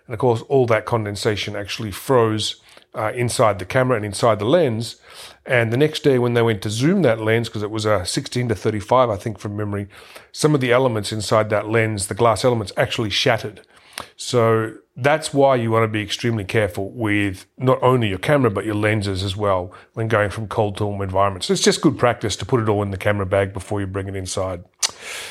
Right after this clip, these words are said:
So let's pop that one aside and just move on to dealing with some of the other issues that are out there. Um,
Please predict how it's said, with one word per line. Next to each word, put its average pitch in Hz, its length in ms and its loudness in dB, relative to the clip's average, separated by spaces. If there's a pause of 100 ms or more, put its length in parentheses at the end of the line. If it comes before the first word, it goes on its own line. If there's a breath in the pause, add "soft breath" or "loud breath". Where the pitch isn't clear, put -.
(280 loud breath)
So 135 180 4
let's 156 280 2
pop 180 240 2
that 160 140 4
one 151 120 4
aside 123 400 4
and 120 160 -4
just 131 220 -4
move 131 180 2
on 123 260 4
to 117 680 2
dealing 123 240 2
with 120 120 0
some 131 160 0
of 117 80 -2
the 113 80 4
other 123 160 2
issues 113 340 -4
that 113 80 -2
are 104 120 2
out 110 180 2
there. 101 240 0 (720)
Um, 113 340 4